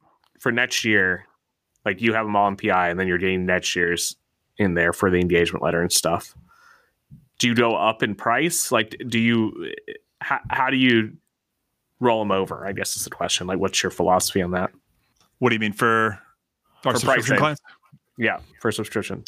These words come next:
Speaker 1: 'Cause everyone's subscription, right? And you're charging 'em
Speaker 2: Everyone's
Speaker 1: four hundred bucks a
Speaker 2: subscription.
Speaker 1: month or
Speaker 2: Yeah, their
Speaker 1: whatever.
Speaker 2: complexity, some will go up, some will go down. Um, we, if your complexity goes down, typically you would think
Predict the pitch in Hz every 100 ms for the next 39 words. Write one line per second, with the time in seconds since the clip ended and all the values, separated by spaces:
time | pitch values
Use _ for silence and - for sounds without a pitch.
0 | - 131 160 160 131 123 - 117 104 104
1 | 117 - 110 98 110 101 104 95 95 _
2 | - - - 127 135 135 110 113 107 107
3 | - 120 101 95 123 120 123 - 127 135
4 | 127 - 131 127 117 - 143 135 127 127
5 | - 120 120 117 107 110 123 123 - -
6 | 110 107 107 107 110 117 117 104 - _
7 | _ _ _ _ 156 - - - - _
8 | - 127 190 185 143 180 - 208 151 135
9 | 98 90 107 101 104 120 131 120 117 123
10 | 117 110 104 104 98 - 104 101 - -